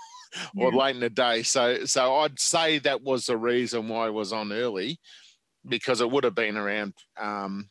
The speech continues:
Speaker 1: you know, it would have been around, you know, eight P M or something, his time or, or something like that, or six P M, uh, I dare say,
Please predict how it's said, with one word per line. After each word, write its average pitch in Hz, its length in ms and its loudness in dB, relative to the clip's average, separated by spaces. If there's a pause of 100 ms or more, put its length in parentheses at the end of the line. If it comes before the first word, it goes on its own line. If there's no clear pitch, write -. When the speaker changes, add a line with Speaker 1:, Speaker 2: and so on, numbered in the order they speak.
Speaker 1:
you 104 100 -18
know, 101 60 -14
it - 40 -14
would 139 80 -6
have 131 80 -6
been 95 180 -6
around, 90 340 -8 (200)
you 101 100 -16
know, 87 80 -10 (100)
eight 101 160 -6
P 85 140 -10
M 123 140 -8
or 107 80 -10
something, 82 340 -6
his 107 200 -12
time 87 280 -10
or, 85 140 -12 (100)
or 95 180 -16
something 98 260 -12
like 92 140 -12
that, 98 120 -12
or 92 100 -16
six - 240 -12
P 92 180 -10
M, 92 160 -12 (540)
uh, 101 220 -2
I 107 100 0
dare 101 220 0
say, 107 320 0